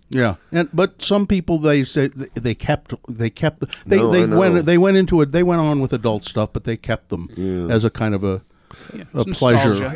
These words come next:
Speaker 2: It's
Speaker 1: you
Speaker 2: not
Speaker 1: know.
Speaker 2: necessarily that I'm against comic books. I'm just, I just
Speaker 1: Sure.
Speaker 2: um, wish that Hollywood made something beyond that.
Speaker 1: Hmm. Well, they
Speaker 2: I
Speaker 1: do.
Speaker 2: mean, they do, but
Speaker 1: They do.
Speaker 2: most of the stuff is, you know,
Speaker 1: Hmm.
Speaker 2: count the movies. I mean, how many Spider-Mans have there been now?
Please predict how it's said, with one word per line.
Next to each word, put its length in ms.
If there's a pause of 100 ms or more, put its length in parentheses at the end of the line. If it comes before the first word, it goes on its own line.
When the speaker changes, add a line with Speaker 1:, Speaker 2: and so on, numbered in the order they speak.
Speaker 2:
It's 140
Speaker 1:
you 40
Speaker 2:
not 260
Speaker 1:
know. 80
Speaker 2:
necessarily 440
that 120
I'm 140
against 300
comic 360
books. 220
I'm 120
just, 280 (460)
I 160
just 280
Speaker 1:
Sure. 40
Speaker 2:
um, 160
wish 300
that 200 (580)
Hollywood 520 (200)
made 260
something 480
beyond 500
that. 320 (420)
Speaker 1:
Hmm. 120 (400)
Well, 100
they 100
Speaker 2:
I 40
Speaker 1:
do. 120
Speaker 2:
mean, 60
they 180
do, 280
but 140
Speaker 1:
They 100
do. 80
Speaker 2:
most 300
of 80
the 100
stuff 380
is, 320
you 160
know, 220 (140)
Speaker 1:
Hmm. 100 (320)
Speaker 2:
count 280
the 80
movies. 720 (920)
I 40
mean, 140
how 100
many 160
Spider-Mans 640
have 160
there 120
been 320
now? 280